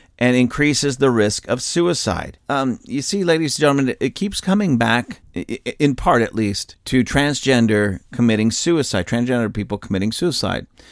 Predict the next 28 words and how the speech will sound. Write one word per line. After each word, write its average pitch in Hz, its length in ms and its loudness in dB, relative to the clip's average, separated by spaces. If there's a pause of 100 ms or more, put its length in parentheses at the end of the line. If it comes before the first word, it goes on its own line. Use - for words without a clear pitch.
So - 160 2
if 123 80 0
you 139 40 0
try 170 200 0
to 185 80 -2
talk 180 320 2
to 165 80 -2
them 123 120 0
and 113 160 4
they 117 120 4
get 120 140 2
upset, - 540 0
they 113 120 -2
can 123 160 -2
go 104 120 0
commit 107 300 -4
suicide. 123 580 -4 (480)
If 147 160 4
they're 165 140 2
just 160 240 0
among 170 300 2
one 135 160 2
another, 104 460 2
they 117 200 0
get 113 160 0
upset, - 420 -2
they 104 100 -4
com-, - 220 -6